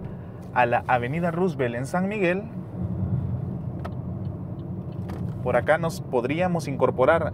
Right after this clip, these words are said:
hacia la calle Antigua La Unión, pero el objetivo es mostrarles hasta Metrocentro San Miguel.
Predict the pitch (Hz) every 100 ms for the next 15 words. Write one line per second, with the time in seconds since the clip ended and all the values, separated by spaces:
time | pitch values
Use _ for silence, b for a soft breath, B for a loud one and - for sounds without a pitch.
0 | - - 123 127 127 120 117 110 113 113
1 | 110 104 107 143 160 127 123 135 151 170
2 | 196 202 202 196 - - - - - -
3 | - 285 208 139 135 131 156 156 156 160
4 | 135 135 117 143 151 156 156 - 143 135
5 | 139 123 123 127 120 123 120 117 - -
6 | 104 101 101